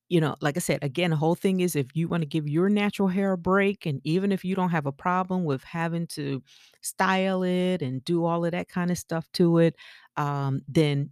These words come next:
you know, this may be something that you want to definitely consider. Um, it's gonna be, um, an investment, but I can tell you this, you know, if you, if you invest in a, in a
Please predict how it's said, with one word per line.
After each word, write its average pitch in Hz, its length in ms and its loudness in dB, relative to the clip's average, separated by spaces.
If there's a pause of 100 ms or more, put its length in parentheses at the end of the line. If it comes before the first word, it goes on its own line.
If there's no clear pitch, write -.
you 147 160 -4
know, 131 180 -4
this 143 420 2
may 139 200 -2
be 139 140 -4
something 127 380 -6
that - 180 -8
you 143 300 4
want 131 340 0
to - 100 -12
definitely 127 360 -4
consider. 135 580 -6 (360)
Um, 139 220 -6
it's 139 200 0
gonna 143 200 0
be, 143 400 -4
um, 131 320 -2
an 139 200 -4
investment, 170 720 0 (420)
but 226 320 2
I 143 80 0
can 147 160 -2
tell 139 180 -6
you 135 180 -2
this, - 340 -2 (240)
you 147 80 -4
know, 127 80 -4
if - 140 -8
you, 131 100 -8 (160)
if 139 240 -2
you 147 180 0
invest 135 500 2
in 202 140 2
a, 135 80 -2 (200)
in 139 180 0
a 135 60 -4